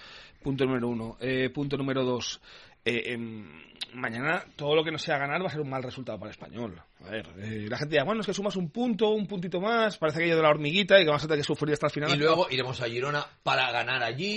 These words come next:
Speaker 2: y
Speaker 1: Claro,
Speaker 2: si no ganamos, bueno,
Speaker 1: claro.
Speaker 2: luego nos vendrá el Alavés, y así el, y sí, y sí,
Speaker 1: Por eso,
Speaker 2: y sí.
Speaker 1: mañana es un partido que tenéis que ganar, porque yo creo que el Español es mejor equipo que el, que el Getafe. Otra cosa es que el Getafe esté haciendo mucha mejor temporada que el Español, son dos cosas distintas.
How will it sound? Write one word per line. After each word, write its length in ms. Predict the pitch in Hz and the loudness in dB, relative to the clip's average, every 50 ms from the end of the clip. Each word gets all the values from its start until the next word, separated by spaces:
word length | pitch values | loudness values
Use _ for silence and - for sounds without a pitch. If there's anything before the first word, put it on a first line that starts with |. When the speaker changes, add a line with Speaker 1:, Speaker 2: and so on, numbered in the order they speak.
| 214 | -2
Speaker 2:
y 60 | 185 143 | -4 0
Speaker 1:
Claro, 300 | 143 147 180 196 190 190 | 2 4 6 6 6 6
Speaker 2:
si 20 | |
no 100 | 202 214 208 | 6 6 8
ganamos, 360 | 190 156 147 139 139 131 117 | 6 6 4 2 0 -2 0
bueno, 160 | 127 156 160 175 | 4 8 10 10
Speaker 1:
claro. 360 | 202 202 180 196 214 214 190 | 12 12 10 10 8 8 6
Speaker 2:
luego 200 | 156 151 151 156 | 6 4 4 4
nos 120 | 147 143 131 | 2 2 0
vendrá 240 | 135 131 127 123 | 0 -2 0 0
el 60 | 117 107 | 0 2
Alavés, 500 | 113 123 135 170 202 208 214 202 - - - - _ | 2 2 2 2 2 0 0 -2 -4 -10 -18 -20 _
y 60 | - | -6
así 260 | 117 110 - 160 156 147 | -4 -2 0 2 2 2
el, 160 | 139 139 - - | 2 2 -2 -6
y 140 | 131 123 | -8 -8
sí, 340 | - - 156 175 180 180 - - | -8 -6 -6 -6 -6 -6 -8 -10
y 140 | 165 160 | -8 -8
sí, 80 | - - | -6 -2
Speaker 1:
Por 80 | 165 185 | 0 2
eso, 260 | 196 180 151 147 196 | 2 2 2 0 0
Speaker 2:
y 120 | 190 190 220 | 0 -2 -2
sí. 40 | 180 | -4
Speaker 1:
mañana 240 | 156 151 160 180 208 | -6 -6 -4 -4 -6
es 100 | 190 - | -4 -6
un 100 | 190 185 | -6 -4
partido 280 | 165 160 170 214 208 175 | -4 -4 -2 -2 -2 -4
que 80 | 151 | -4
tenéis 200 | 143 139 135 - | -6 -8 -10 -10
que 80 | - 131 | -12 -10
ganar, 440 | 104 110 120 165 202 226 196 - - _ | -12 -8 -4 -4 -2 -2 -4 -6 -12 _
porque 200 | 143 135 123 127 | -14 -12 -10 -8
yo 120 | 135 151 147 | -8 -6 -6
creo 100 | 151 139 | -6 -8
que 60 | 135 | -8
el 40 | 123 | -12
Español 280 | - - 143 139 131 156 | -10 -10 -10 -6 -6 -6
es 100 | 170 196 | -6 -4
mejor 340 | 196 165 147 - 160 151 | -4 -4 -4 -4 -4 -4
equipo 360 | 147 139 156 147 139 143 131 123 | -4 -4 -6 -8 -8 -8 -10 -8
que 140 | 135 131 | -8 -10
el, 340 | 127 123 120 123 120 120 113 - | -10 -10 -10 -10 -12 -14 -14 -14
que 100 | 127 123 | -14 -14
el 60 | 120 | -14
Getafe. 420 | - 120 107 139 139 - 254 240 - | -16 -12 -10 -10 -10 -8 -10 -10 -10
Otra 180 | 147 127 127 | -10 -12 -12
cosa 140 | 127 139 185 | -12 -12 -12
es 80 | 190 180 | -12 -12
que 60 | 147 | -14
el 40 | - | -14
Getafe 320 | 143 131 131 - - 190 | -12 -10 -10 -10 -10 -10
esté 140 | 175 - 156 | -12 -12 -14
haciendo 260 | 143 - 151 151 151 | -14 -14 -12 -12 -12
mucha 200 | 156 151 - 143 | -12 -10 -10 -10
mejor 200 | 131 113 143 131 | -10 -10 -12 -14
temporada 300 | 135 123 120 135 139 147 | -12 -10 -6 -4 -4 -4
que 40 | 139 | -4
el 60 | 131 | -6
Español, 380 | 123 - - 120 113 101 92 92 | -10 -12 -12 -14 -14 -14 -16 -16
son 120 | - 123 | -14 -14
dos 100 | 127 110 | -14 -12
cosas 200 | - 135 139 127 | -10 -10 -10 -8
distintas. 560 | 120 127 - - 120 110 113 107 95 98 - | -10 -14 -14 -12 -14 -14 -14 -16 -18 -20 -20